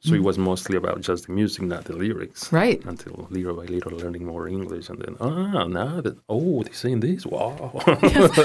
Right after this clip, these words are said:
Speaker 2: Oh,
Speaker 1: So,
Speaker 2: God.
Speaker 1: some, some songs got ruined by that, you know, like.
Speaker 2: Can you think of one?
Speaker 1: Mm, not at the top of my head. But I remember having that feeling like, "Oh, really?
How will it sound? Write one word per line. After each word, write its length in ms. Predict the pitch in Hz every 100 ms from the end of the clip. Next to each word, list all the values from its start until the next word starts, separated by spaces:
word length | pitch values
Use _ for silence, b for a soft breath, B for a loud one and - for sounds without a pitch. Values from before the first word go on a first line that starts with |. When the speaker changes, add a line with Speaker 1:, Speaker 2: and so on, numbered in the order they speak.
| 160
Speaker 2:
Oh, 260 | 190 277 175
Speaker 1:
So, 140 | 170 -
Speaker 2:
God. 120 | 165
Speaker 1:
some, 340 | 151 160 131 -
some 360 | 160 175 117 - - _ _ -
songs 380 | - 127 180
got 180 | 92 98
ruined 400 | 92 123 180 131
by 160 | 87 85
that, 160 | 92
you 120 | 101 92
know, 140 | -
like. 220 | - - - -
Speaker 2:
Can 140 | 214
you 80 | 185
think 180 | 170 165
of 80 | 165
one? 260 | 170 202 196 B B B B B B B B B B _ _ _ _ _ _ _ _ _ _ _ _ _ _
Speaker 1:
Mm, 880 | 160 170 170 160 139 123 107 95 78 80 B B B B B B B
not 460 | 95 98 101 101 87
at 120 | 85
the 80 | -
top 80 | -
of 60 | -
my 80 | -
head. 160 | - _ _ 95
But 200 | 98 101
I 40 |
remember 520 | 98 95 101 98 92
having 300 | 90 92 90
that 160 | 87 85
feeling 240 | 101 85
like, 120 | 82 -
"Oh, 100 | 135
really? 440 | 135 120 127 127